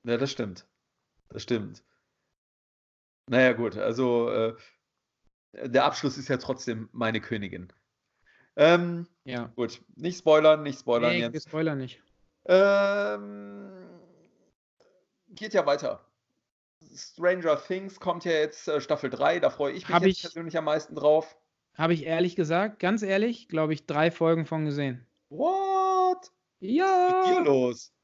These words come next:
Speaker 2: Ja, ich guck halt Serien mit meiner Frau und wenn meine Frau das nicht feiert, dann hab ich halt eine
Speaker 1: Hast
Speaker 2: Serie
Speaker 1: du,
Speaker 2: weniger,
Speaker 1: hast
Speaker 2: die
Speaker 1: du's wenigstens gefeiert?
Speaker 2: Bitte?
Speaker 1: Also als Kind der achtziger hast du's wenigstens
Speaker 2: Ja,
Speaker 1: gefeiert?
Speaker 2: klar. Ich mein, ich, ich konnt's voll nachvollziehen, aber für sie war's irgendwie strange und sie ist zweimal eingepennt und irgendwann hat sie den Faden verloren und meinte, wir müssten was
Speaker 1: Was?
Speaker 2: anderes gucken.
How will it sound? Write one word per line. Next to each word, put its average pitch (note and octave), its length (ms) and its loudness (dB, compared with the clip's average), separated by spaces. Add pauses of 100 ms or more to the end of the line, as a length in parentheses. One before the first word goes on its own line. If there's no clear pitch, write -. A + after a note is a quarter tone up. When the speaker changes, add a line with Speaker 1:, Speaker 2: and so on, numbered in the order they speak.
(580)
Speaker 2:
Ja, F#3 300 4
ich F3+ 120 2
guck F3+ 160 0
halt E3 140 0
Serien F3+ 340 2
mit F3 80 -2
meiner E3+ 240 -2
Frau G#3 240 0
und E3 100 0
wenn D#3+ 80 -2
meine D#3+ 180 -2
Frau E3+ 260 4
das E3+ 180 2
nicht E3+ 180 -4
feiert, F3+ 340 0
dann F3+ 100 -2
hab F#3 100 -2
ich F#3 120 -2
halt F#3 360 0 (840)
eine E3+ 220 0
Speaker 1:
Hast D#3 60 -2
Speaker 2:
Serie F3 300 4
Speaker 1:
du, - 20 -
Speaker 2:
weniger, F3+ 260 4
Speaker 1:
hast C#3+ 80 -4
Speaker 2:
die C#3+ 60 -12
Speaker 1:
du's - 160 -10
wenigstens F#3 440 0
gefeiert? F3+ 640 2 (340)
Speaker 2:
Bitte? D#3 260 0
Speaker 1:
Also A2+ 180 -4
als A#2 220 -2
Kind F3+ 220 -2
der D3 140 6
achtziger D#3+ 420 0
hast C3 200 -4
du's A#2+ 180 -8
wenigstens F3 380 -8
Speaker 2:
Ja, - 20 -20
Speaker 1:
gefeiert? E3 480 0
Speaker 2:
klar. F3 400 0
Ich C#3 100 -6
mein, D#3+ 160 -2
ich, F3+ 240 -4
ich F3+ 100 -10
konnt's F3 220 -2
voll E3+ 180 2
nachvollziehen, F3 520 -2
aber D#3 120 -2
für D3+ 120 -6
sie D#3 180 -2
war's D#3+ 200 2
irgendwie D3+ 200 -2
strange D#3+ 380 0
und D3+ 100 -2
sie E3 80 -2
ist E3+ 120 -6
zweimal E3 280 2
eingepennt E3 500 0
und D3 80 -4
irgendwann D3+ 240 0
hat D3+ 120 -2
sie D#3+ 80 -2
den D3+ 120 -2
Faden D#3 280 2
verloren D#3 360 2
und D3+ 80 0
meinte, D3 240 -2
wir D3 60 0
müssten D3 240 0
was C#3 120 0
Speaker 1:
Was? C3+ 60 -4
Speaker 2:
anderes C#3+ 300 -6
gucken. C#3 200 -10